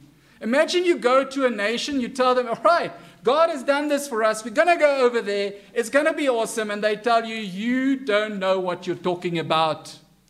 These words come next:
Do you, would you want to take these people or their children to the promised land?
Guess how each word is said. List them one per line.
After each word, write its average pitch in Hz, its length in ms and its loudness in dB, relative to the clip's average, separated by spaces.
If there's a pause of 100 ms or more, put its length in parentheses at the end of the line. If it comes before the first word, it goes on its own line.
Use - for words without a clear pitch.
(1600)
Do 180 80 -12
you, 208 120 -16
would 220 280 -12
you 294 140 -6
want 254 300 -6
to 262 80 -10
take 208 420 -12
these 233 260 -10
people 262 680 -12
or 196 140 -4
their 269 160 -4
children 240 640 -10 (380)
to 247 80 -6
the 233 140 2
promised 220 500 -8
land? 214 400 -10